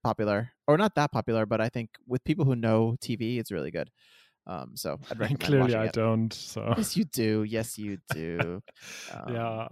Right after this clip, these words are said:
Speaker 2: I, I was also really happy to see Danny Trejo. It was
Speaker 1: Yo, Danny Trejo. Oh my
Speaker 2: <laughs>
Speaker 1: God.
Speaker 2: I was so, like,
Speaker 1: So
Speaker 2: "Oh my God."
Speaker 1: Yeah.
Speaker 2: Uh,
Speaker 1: I mean, it was only a matter of time with Robert Rodriguez directing all these
Speaker 2: Right?
Speaker 1: things.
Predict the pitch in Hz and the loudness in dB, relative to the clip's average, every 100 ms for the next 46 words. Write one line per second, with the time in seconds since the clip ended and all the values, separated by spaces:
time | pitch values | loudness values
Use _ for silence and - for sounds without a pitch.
0 | - 190 202 185 185 185 160 151 143 131 | 6 10 10 10 10 10 8 8 6 4
1 | 131 127 127 120 110 104 - 107 110 107 | 0 -4 -4 -4 -4 -6 -8 -8 -8 -12
2 | _ _ _ - 110 107 131 117 107 - | _ _ _ -12 -8 0 2 2 0 -4
3 | 127 151 131 123 107 98 - 131 127 123 | -2 0 2 2 4 2 2 6 6 6
4 | 127 131 - - - - 50 50 185 - | 4 0 -4 -10 -8 -8 -4 -2 4 8
5 | 202 - 202 180 196 - 294 339 381 427 | 8 6 -2 0 0 4 4 4 2 4
6 | 480 403 - - 147 - 151 - - - | 4 2 -2 -8 -8 -6 -4 -4 -6 -8
7 | - 127 214 175 175 - 170 190 240 185 | -2 4 4 4 0 2 6 6 6 4
8 | 127 104 131 123 117 113 117 107 107 107 | 4 2 0 0 0 0 0 0 -2 -2
9 | 107 120 127 - 113 107 131 120 151 185 | -2 -2 -2 -2 0 0 0 4 4 4
10 | 143 185 - | -2 -6 -8